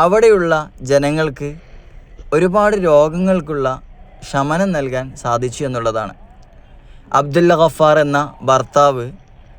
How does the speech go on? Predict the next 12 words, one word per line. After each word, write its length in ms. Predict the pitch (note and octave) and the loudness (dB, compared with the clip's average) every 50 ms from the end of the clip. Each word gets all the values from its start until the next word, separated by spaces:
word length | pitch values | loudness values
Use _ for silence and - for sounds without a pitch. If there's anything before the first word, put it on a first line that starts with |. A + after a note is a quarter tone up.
| - - - - - C#3 | -20 -20 -20 -10 -2 0
മരണപ്പെടുകയും 800 | C#3 C#3+ C#3+ D#3 F3 D#3 C#3+ E3 C#3+ C#3 B2+ B2 B2 A2+ G2+ E2+ - - - - - - - _ - - - - - - - - - F3+ | 2 2 2 0 -2 -2 -2 0 0 0 0 -2 -6 -8 -10 -12 -18 -20 -20 -20 -20 -20 -20 _ -20 -20 -20 -20 -20 -20 -18 -6 -4 -4
അങ്ങനെ 220 | G#3+ A#3 A#3+ A3+ G3+ F#3+ | -4 -2 -2 0 0 2
ആ 40 | G3 G3 F#3+ | 0 0 2
സാഹചര്യത്തിൽ 640 | G3+ F3 E3 E3 E3 D#3+ E3+ E3 E3 D3+ D#3+ D#3+ D#3+ E3+ - - - - - - - D#3 | 0 0 0 0 -2 -2 -2 -2 -2 -2 -4 -6 -6 -8 -12 -16 -20 -20 -16 -6 -4 -2
ഒരു 140 | F3+ G3 F#3 F3+ | -2 -2 -2 -2
സമയം 340 | D#3+ C#3+ C#3+ C#3+ C#3+ C#3 C#3 C#3 - - - - - C3+ | -4 -4 -2 -2 -2 -4 -6 -8 -14 -20 -20 -10 -6 -6
മഹദി 320 | C3 B2 C3 C3+ C3+ D3 D3+ C#3 | -4 -4 -4 -6 -6 -6 -8 -8
ഒരു 120 | C3+ C3 - | -8 -8 -10
സ്വപ്നത്തിൽ 440 | D3 C3 - B2 B2 B2+ D#3 D#3+ D3+ D3 | -12 -12 -10 -12 -10 -8 -6 -8 -4 -2
കാണുകയാണ് 600 | D3 C3+ B2+ B2+ C3 C3 C3+ C3 A#2+ A2 G#2+ A2 - - - - - - - - - - B2+ | -2 -2 0 -2 -2 -2 0 -2 -2 -2 -4 -10 -14 -18 -20 -20 -20 -20 -20 -20 -12 -6 -2
മഹദിയുടെ 600 | C3 C3 A#2+ B2 C3 C3 C#3+ C#3+ C#3+ C3+ C#3 C#3 C3+ C3+ C3 - - - - A#2 B2 | -2 -2 0 -2 -2 -2 0 0 0 2 0 0 -2 -4 -10 -16 -16 -6 0 2 2
ആവശ്യകത 560 | B2+ C#3 D3 C3+ - E3+ D#3+ C#3+ B2 G#2+ G#2 | 2 2 0 -2 -4 -4 -2 -2 -2 -2 -4